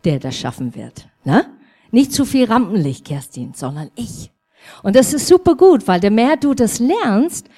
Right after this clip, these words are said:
Gott die Dinge wirklich als Mittelpunkt zu sehen in dein Leben, dann kannst du im Mu-,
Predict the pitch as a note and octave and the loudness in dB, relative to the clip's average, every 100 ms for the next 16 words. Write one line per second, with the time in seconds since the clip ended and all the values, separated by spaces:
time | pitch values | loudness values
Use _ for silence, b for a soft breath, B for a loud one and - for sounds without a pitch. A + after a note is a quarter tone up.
0 | b b b - - C#4 D4 C#4 D4 C#4+ | b b b 0 0 0 -4 0 2 2
1 | A3 D4+ - C4+ - _ - G#3 A3+ C#4 | 2 0 0 -2 -2 _ -4 2 4 4
2 | F#4+ F#4 - - B3 A#3 A3 A#3 A#4+ B3 | 4 -2 2 2 2 2 -2 0 0 0
3 | D#3 D3+ D3+ D3+ D#3 G3+ A3 B B G3+ | -2 -2 -4 0 0 0 -4 B B -2
4 | A3 A3 - F4 B4 A#4+ - F#3+ E3 D#3+ | -2 -2 -2 -2 -2 -6 0 0 2 0
5 | D3 D3 | 0 -2